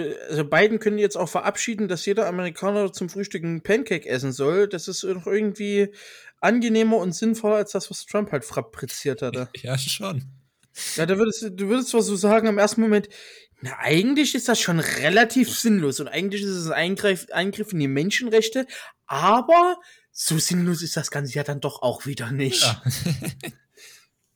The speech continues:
Speaker 2: Nee, aber das, das fand ich in diesen neun Tagen, wie gesagt, sehr krass, dass auch jeden, jeden Tag gab's irgendwie eine Meldung, Biden hat das und das verändert und dies und jenes. Ähm,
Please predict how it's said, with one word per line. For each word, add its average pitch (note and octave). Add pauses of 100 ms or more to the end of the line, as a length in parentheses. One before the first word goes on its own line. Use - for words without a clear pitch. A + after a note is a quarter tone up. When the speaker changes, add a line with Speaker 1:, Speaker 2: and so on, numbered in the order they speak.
(1400)
Speaker 2:
Nee, A2+
aber A2
das, - (100)
das G#2+
fand A#2
ich -
in A#2
diesen A2
neun A2
Tagen, G#2+
wie G#2
gesagt, G2+
sehr G2+
krass, G2+
dass -
auch A2
jeden, B2
jeden B2
Tag A#2
gab's A2
irgendwie A2+
eine G#2+
Meldung, G#2
Biden G#2+
hat G#2+
das A2+
und G#2+
das G#2+
verändert G#2
und G2
dies G#2
und G2+
jenes. G#2
Ähm, F#2+